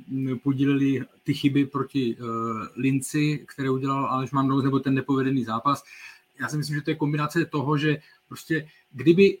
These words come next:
trenéři nevěděli, že Ondřej Kolář je zpátky v uvozovkách, že je tak dobře připravený, tak by tam Aleše Mandouse nechali.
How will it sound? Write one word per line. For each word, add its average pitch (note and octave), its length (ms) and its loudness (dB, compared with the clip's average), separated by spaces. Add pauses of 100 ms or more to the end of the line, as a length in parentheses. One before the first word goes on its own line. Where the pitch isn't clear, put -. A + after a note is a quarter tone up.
(600)
trenéři E3+ 360 2
nevěděli, E3 440 2
že D#3+ 140 -2
Ondřej D#3 280 -4
Kolář D#3+ 280 -2
je E3+ 80 0
zpátky B2+ 500 -2
v C3 60 -6
uvozovkách, C3 480 -4
že C3 60 -4
je C3 40 -4
tak C#3 160 -4
dobře C3+ 200 -4
připravený, C3+ 440 -4
tak C3+ 120 0
by C#3 80 0
tam C#3 180 -2
Aleše C3+ 300 -4
Mandouse C3+ 480 -4
nechali. A#2+ 440 -4